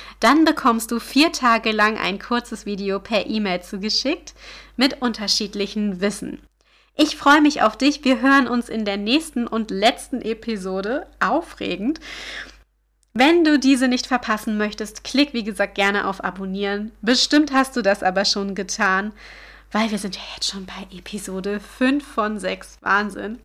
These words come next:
Genieß das Wochenende mit deiner Familie. Ich hoffe, ich konnte dich für den Live-Modus begeistern.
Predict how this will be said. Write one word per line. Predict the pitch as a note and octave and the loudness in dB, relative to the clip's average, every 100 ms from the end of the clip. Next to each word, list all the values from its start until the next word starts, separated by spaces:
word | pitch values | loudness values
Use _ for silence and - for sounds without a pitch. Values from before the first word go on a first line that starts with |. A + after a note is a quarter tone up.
| _ _ | _ _
Genieß | D#4 F#4+ G#4 | 8 8 6
das | E4 - | 2 4
Wochenende | C#4+ C#4+ B3 A#3 A#3+ | 4 2 2 2 2
mit | B3 A#3+ | 0 2
deiner | A3+ A3+ A3+ | 2 2 -2
Familie. | - A#3 A#3 A#3 A#3+ | 0 0 0 0 0
Ich | A#3 B3 B3+ | 0 0 -2
hoffe, | B3 B3 | 0 -2
ich | - | -2
konnte | B3 A#3 A#3 | 0 2 0
dich | A3 | -6
für | - | -6
den | G#3+ | -4
Live-Modus | G3 F#3 F#3+ A3+ G#3+ G#3+ G#3 G#3 - - - | 0 0 0 -4 -6 -4 -6 -10 -18 -20 -6
begeistern. | - A#3+ A#3 A#3+ - A#3+ A3+ A#3 | 0 4 6 6 4 4 4 2